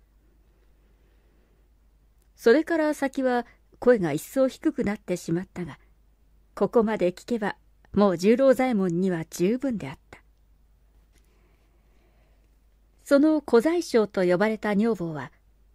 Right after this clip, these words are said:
短い春の夜の明けかかった時分、眠気覚ましに外の空気を呼吸したくなったのであろう。一人局を出て、お堂の辰巳の縁の高欄のところにうずくまりながら、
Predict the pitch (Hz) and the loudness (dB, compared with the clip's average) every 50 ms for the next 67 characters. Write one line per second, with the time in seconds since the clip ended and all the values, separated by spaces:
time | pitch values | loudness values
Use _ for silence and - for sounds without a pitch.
0 | _ _ _ - _ _ - 208 208 214 254 240 - - 233 208 185 165 - - | _ _ _ -20 _ _ -2 -2 0 0 -2 -6 -4 -2 -2 0 0 -2 -2 -4
1 | 269 285 277 233 220 208 196 208 214 202 196 180 170 175 180 - 247 - 269 254 | -2 0 0 0 0 0 0 0 0 0 0 0 -2 -2 -4 -6 -10 -10 -8 -8
2 | 262 254 - _ - 208 190 180 196 214 196 202 185 175 - - _ _ _ _ | -8 -10 -12 _ -8 -8 -6 -4 -4 -4 -4 -2 -2 -2 -2 -4 _ _ _ _
3 | _ _ _ _ _ _ - 185 202 233 285 320 - 370 349 359 370 339 330 - | _ _ _ _ _ _ 0 2 2 4 2 0 0 -2 -2 2 2 2 2 0
4 | - 220 214 214 190 - 294 330 - 349 294 269 254 247 - 277 269 247 - - | 0 0 0 0 0 -2 -4 -2 0 0 0 0 -2 -2 -2 -2 -2 -2 -2 -2
5 | 220 202 196 190 185 - - 202 196 - 294 285 285 269 - - 277 262 226 190 | 0 0 0 0 -2 -2 -2 -2 -2 -2 -2 -4 -4 -4 -6 -8 -8 -6 -4 -4
6 | 202 220 - _ 196 185 180 165 156 156 165 170 175 156 135 - - _ _ _ | -4 -6 -6 _ -6 -6 -6 -6 -6 -8 -8 -8 -8 -10 -10 -12 -16 _ _ _
7 | _ _ _ _ _ _ _ _ _ _ _ - - - 247 240 208 190 - - | _ _ _ _ _ _ _ _ _ _ _ -20 -2 0 2 2 2 -2 -6 -6
8 | - - 170 208 233 233 233 226 214 208 208 226 220 - 190 175 - - _ _ | -6 -4 -2 -2 0 -2 -2 -2 -4 -4 -4 -6 -6 -6 -8 -8 -8 -12 _ _
9 | _ _ _ _ _ - - 233 - 330 339 330 311 311 302 277 - 220 220 220 | _ _ _ _ _ 2 2 4 4 6 4 4 4 2 2 0 -2 -6 -8 -6
10 | - 311 302 311 294 294 285 269 269 285 262 240 233 214 202 - - 214 233 262 | -2 0 0 2 2 0 0 0 0 0 0 0 0 -2 -2 0 2 4 4 4
11 | 269 262 262 254 262 254 254 262 254 - 269 262 277 240 202 180 185 180 240 - | 4 0 -2 -2 -2 -2 -4 -4 -4 -4 -2 -2 0 0 0 -2 -2 -2 -4 -4
12 | 262 240 240 240 233 233 240 247 233 220 - - - | -4 -6 -6 -6 -8 -8 -8 -8 -8 -6 -6 -8 -8